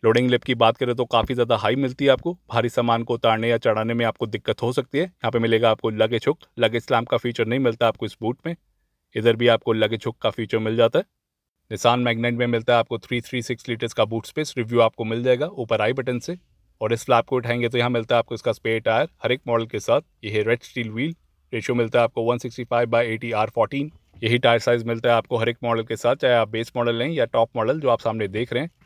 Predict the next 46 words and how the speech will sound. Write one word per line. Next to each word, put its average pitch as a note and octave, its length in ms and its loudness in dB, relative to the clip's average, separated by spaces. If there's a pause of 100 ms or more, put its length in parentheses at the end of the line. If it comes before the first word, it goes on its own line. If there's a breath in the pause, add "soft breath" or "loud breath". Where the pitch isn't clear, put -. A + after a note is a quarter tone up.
और A2+ 120 0
इस A#2+ 120 -6
तरीके A#2+ 300 0
से B2 100 0
आप A#2 180 2
रियर A#2 120 0
पार्सल A#2 260 -2
ट्रे A#2 160 -6
को A#2 100 -4
हटा G#2+ 220 -2
सकते C#3+ 300 -6
हैं। F3 80 -6 (100)
ऐसा B2+ 160 -4
दिखता A#2 220 -2
है - 20 4
इसका A#2 200 -2
बूट। B2 220 -4 (160)
अगर A#2+ 200 4
आपको A#2+ 260 2
और A#2+ 100 6
ज़्यादा B2 200 0
बूट A#2+ 180 -6
स्पेस - 280 -8
चाहिए B2 180 -6
तो A#2+ 100 -2
आप A#2 140 2
सिक्सटी B2+ 260 -12
फ़ोर्टी A#2 280 -4
स्प्लिट A2+ 320 -10
फोल्ड C3+ 160 -4
भी C#3 80 -6
कर A#2 140 -2
सकते - 260 -6
हैं F3 80 -6 (160)
इस - 160 -12
तरीके A2 320 0
से। F3+ 180 -4 (480)
इससे B2 180 0
मिल A#2+ 120 0
जाता A#2+ 240 4
है A#2+ 60 4
आपको A2+ 240 2
और A2+ 80 4
ज़्यादा A#2 180 2
बूट A2+ 220 -8
स्पेस। - 320 -6